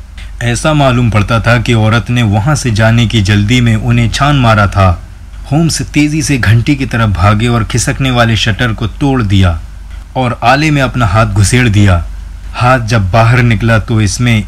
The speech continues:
एक फोटोग्राफ और साथ में एक लेटर था। फोटोग्राफ एरन एडलर का ही था और इसमें उसने नाइट ड्रेस पहन रखी थी। इस लेटर के कोने पर शेरलॉक होम्स का नाम लिखा था।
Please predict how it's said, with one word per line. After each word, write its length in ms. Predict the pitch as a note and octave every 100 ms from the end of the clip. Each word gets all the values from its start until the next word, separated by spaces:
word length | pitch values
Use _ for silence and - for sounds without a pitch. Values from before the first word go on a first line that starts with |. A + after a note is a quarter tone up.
| C3
एक 160 | A#2
फोटोग्राफ 800 | - A#2 A2+ A#2+ A2 A2 F#2+ -
और 140 | A2+
साथ 280 | G2+ - B2+ B2+
में 160 | A2+ A#2
एक 240 | A#2+ G#2+
लेटर 360 | G#2+ B2 B2 B2+
था। 400 | - G2+ F2+ - - - -
फोटोग्राफ 800 | - E3 D#3 D3 C3 C3 - -
एरन 260 | C3+ C3+ C3+ -
एडलर 380 | B2+ A2 A#2 A2+
का 180 | B2+ A2+
ही 180 | A2+
था 420 | C3 G2 G2 F2+ - - - -
और 180 | C#3+ D3+
इसमें 300 | D3 - D3+
उसने 340 | D3+ - A#2+ A2+
नाइट 300 | G2+ C3 B2
ड्रेस 280 | A#2 A#2+
पहन 380 | - C#3 A#2+ B2
रखी 300 | A2 - A2
थी। 300 | F#2 G2+ F#2 - - - - -
इस 180 | - -
लेटर 340 | A2 A2+ C#3+
के 120 | B2
कोने 360 | - - A#2+ C#3+
पर 200 | - B2
शेरलॉक 460 | - E3+ D#3+ D#3 -
होम्स 240 | B2 A2+
का 140 | -
नाम 260 | G#2+ G#2 G2+
लिखा 340 | F#2+ G#2+ G#2+
था। 380 | G2+ G2 F#2+ F2+